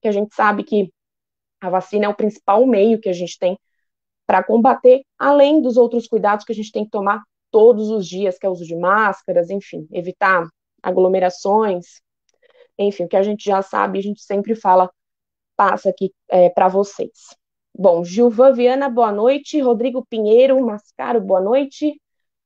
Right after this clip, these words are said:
Muitas pessoas estão por aí sem máscara, não respeitam, estão nas ruas como se nada tivesse acontecendo.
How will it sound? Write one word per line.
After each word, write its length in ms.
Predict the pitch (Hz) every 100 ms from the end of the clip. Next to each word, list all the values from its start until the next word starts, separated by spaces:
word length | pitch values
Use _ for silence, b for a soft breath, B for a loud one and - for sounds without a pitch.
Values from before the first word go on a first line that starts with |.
| _
Muitas 400 | - 277 330 311
pessoas 520 | - 262 247 269 285 262
estão 280 | 247 254
por 140 | 254 254
aí 160 | 240
sem 220 | 254 285 262
máscara, 520 | 226 233 240 208 185
não 180 | 196 240
respeitam, 760 | 254 - - 220 247 254 233
estão 280 | 220 240 247
nas 240 | 240 220
ruas 320 | 214 254 269
como 220 | - 269 277
se 160 | 294
nada 400 | 277 240 269 262
tivesse 420 | 247 240 233 233
acontecendo. 1080 | 247 247 240 233 254 - - 175 160 160 156